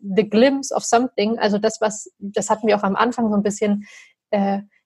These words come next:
bestimmte Erlebnisse mit Menschen, bestimmte Situationen, die uns prägen, ich, ich kann das schwer messen, was tatsächlich ausmacht, zu welchem Menschen ich werde oder, äh, welche, welche ja, welche Themen ich jetzt, zu welchen Themen ich Zugang finde.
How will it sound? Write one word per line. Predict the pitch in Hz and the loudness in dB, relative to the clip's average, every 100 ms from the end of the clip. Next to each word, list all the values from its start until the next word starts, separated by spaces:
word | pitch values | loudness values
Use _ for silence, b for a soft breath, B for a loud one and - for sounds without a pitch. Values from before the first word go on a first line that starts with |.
| _ | _
bestimmte | - 226 262 262 262 | -6 2 2 4 2
Erlebnisse | 214 247 277 254 240 | 4 2 2 0 0
mit | 208 208 | 0 0
Menschen, | 214 254 247 226 | 2 2 0 -4
bestimmte | 202 202 254 262 254 | -4 0 0 2 2
Situationen, | 220 214 208 208 247 254 | 0 0 -4 2 2 4
die | 214 | 2
uns | 196 202 | 0 -4
prägen, | - 254 294 247 240 233 - - - _ | 0 2 2 0 -2 -4 -8 -14 -14 _
ich, | 233 - _ _ | -16 -16 _ _
ich | - - | -16 -2
kann | 247 254 | 0 4
das | 240 240 - | 2 2 -12
schwer | - - 240 233 | -10 0 4 4
messen, | 220 254 - 254 220 | 2 -2 -2 -2 0
was | 233 247 | 0 0
tatsächlich | - 247 233 233 208 - | -4 -4 -4 -4 -4 -2
ausmacht, | - 226 254 - 226 - | 0 2 0 -6 -8 -8
zu | - 214 | -6 -2
welchem | 208 208 208 | 0 0 0
Menschen | 214 269 233 | 0 -2 -6
ich | 208 202 | -6 0
werde | 208 254 247 247 | 4 6 4 2
oder, | - 214 208 202 | 2 2 2 0
äh, | - 208 190 | -2 -2 0
welche, | 214 214 226 214 196 185 208 _ - | 0 2 2 2 0 -6 -12 _ 0
welche | 214 208 208 - _ _ _ | 0 2 -2 -2 _ _ _
ja, | 214 214 | 2 4
welche | 190 208 208 | 2 2 0
Themen | - 247 262 | 0 0 0
ich | - 220 | -2 0
jetzt, | 214 208 - _ | -2 -2 -16 _
zu | - | -2
welchen | 208 208 208 | 0 0 0
Themen | 233 262 | 0 0
ich | 214 | -4
Zugang | - 294 240 | 0 0 0
finde. | 202 180 180 | 0 0 0